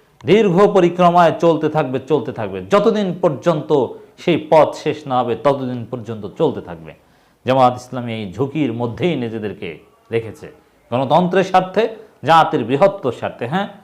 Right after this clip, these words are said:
পৃথিবীর গণতন্ত্রের ইতিহাস এরকমই, এরকম দীর্ঘমেয়াদে চলতে চলতে একদিন না একদিন সফলতা আসে। যদি এদেশে গণতন্ত্র পুনরুদ্ধার হয়, জনগণের ভোটাধিকার প্রতিষ্ঠিত হয়,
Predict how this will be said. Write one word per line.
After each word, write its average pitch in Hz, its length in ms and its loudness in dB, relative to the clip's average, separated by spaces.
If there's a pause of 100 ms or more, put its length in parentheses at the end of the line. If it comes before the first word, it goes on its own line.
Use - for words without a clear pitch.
(400)
পৃথিবীর 175 400 4
গণতন্ত্রের 165 580 -2
ইতিহাস 160 400 2
এরকমই, 151 460 0 (520)
এরকম 156 400 2
দীর্ঘমেয়াদে 151 560 0
চলতে 151 340 -2
চলতে 143 520 -4 (200)
একদিন 127 360 -4
না 147 140 -4
একদিন 127 240 -6
সফলতা 110 520 -4
আসে। 82 260 -10 (440)
যদি 135 220 -4
এদেশে 143 280 -2
গণতন্ত্র 151 580 0
পুনরুদ্ধার 156 560 2
হয়, 160 260 2 (240)
জনগণের 156 380 0
ভোটাধিকার 151 480 2
প্রতিষ্ঠিত 160 480 0
হয়, 165 240 6